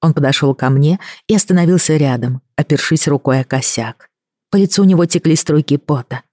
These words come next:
и я потянулась к нему, чтобы стереть их краешком фартука.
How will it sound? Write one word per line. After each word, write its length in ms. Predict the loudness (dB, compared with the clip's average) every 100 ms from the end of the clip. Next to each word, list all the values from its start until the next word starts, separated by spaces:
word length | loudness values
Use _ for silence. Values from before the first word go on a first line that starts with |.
| _ _ _
и 60 | 0
я 120 | 2
потянулась 560 | -2 0 2 2 0
к 80 | 2
нему, 340 | 4 4 2 0 _
чтобы 260 | -4 -2 0
стереть 400 | 0 0 0 -2
их 120 | -4
краешком 520 | -2 -2 -4 -4 -4
фартука. 760 | -4 -8 -8 -16 -16 -14 -14